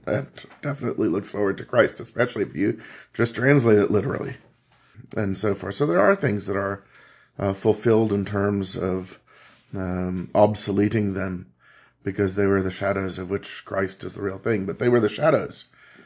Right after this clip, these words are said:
They weren't unrelated to Jesus. Jesus is their fulfillment. You're actually celebrating them better by coming to God through faith in Christ and coming through the veil, uh, by his once-for-all sacrifice and, and so forth. There are other things that Jesus,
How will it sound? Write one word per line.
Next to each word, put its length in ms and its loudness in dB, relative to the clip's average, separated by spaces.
They 80 -2
weren't 200 2
unrelated 640 6
to 80 -4
Jesus. 460 -2
Jesus 360 -4
is 120 -6
their 120 2
fulfillment. 800 0
You're 180 6
actually 340 2
celebrating 600 4
them 180 4
better 400 4
by 220 0
coming 320 -2
to 100 -4
God 340 -2
through 160 -2
faith 300 0
in 140 -4
Christ 400 -2
and 100 -10
coming 380 -2
through 500 8
the 140 10
veil, 480 6
uh, 220 0
by 220 4
his 180 2
once-for-all 440 0
sacrifice 760 -4
and, 220 -14
and 140 -4
so 220 0
forth. 240 -2
There 120 6
are 60 10
other 160 10
things 300 2
that 80 2
Jesus, 540 -4